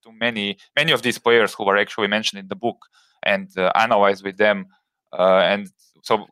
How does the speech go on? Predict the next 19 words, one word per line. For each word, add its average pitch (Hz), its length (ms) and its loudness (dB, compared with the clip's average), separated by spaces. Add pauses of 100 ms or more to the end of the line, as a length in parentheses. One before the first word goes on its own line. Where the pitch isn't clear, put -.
immediately 147 460 0
after 135 220 2
he - 140 -2
leaves 131 520 0
the 107 280 2
Soviet 127 420 0
Union, 123 240 -4
he - 140 -8
becomes 110 360 -2
an 107 80 -12
international 101 580 -12
master. 90 460 -4 (340)
So 90 200 -4
I 92 120 2
think 95 240 -10
it's - 280 -20
quite 98 280 0
a 98 60 -4
fit. - 320 -6